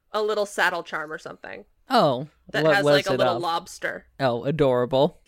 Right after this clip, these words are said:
Speaker 2: You see Julio goes, like, "Thank you. I appreciate it."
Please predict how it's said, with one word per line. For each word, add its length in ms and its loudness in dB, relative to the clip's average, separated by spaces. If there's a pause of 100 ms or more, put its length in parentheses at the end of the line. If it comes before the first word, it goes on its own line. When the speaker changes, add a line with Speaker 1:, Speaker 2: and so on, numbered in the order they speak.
(100)
Speaker 2:
You 100 2
see 200 4
Julio 460 4
goes, 480 0
like, 280 -2 (320)
"Thank 200 -4
you. 60 -14 (260)
I 60 -2
appreciate 580 -2
it." 300 -6